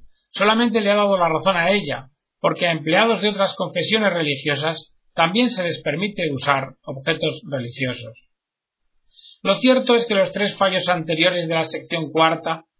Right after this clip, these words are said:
han provocado una gran preocupación.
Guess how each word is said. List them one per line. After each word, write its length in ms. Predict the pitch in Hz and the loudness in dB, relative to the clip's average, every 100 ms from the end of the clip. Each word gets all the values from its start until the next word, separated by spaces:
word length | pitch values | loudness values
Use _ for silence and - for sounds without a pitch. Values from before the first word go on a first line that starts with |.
| - | -2
han 180 | 185 170 | 0 2
provocado 600 | 202 175 175 180 185 190 | 0 2 2 2 2 0
una 200 | 175 160 | -2 -4
gran 360 | 156 185 180 | 0 0 0
preocupación. 1000 | 180 160 131 135 - - - 120 101 107 | 0 0 -2 -6 -6 -10 -8 -8 -8 -16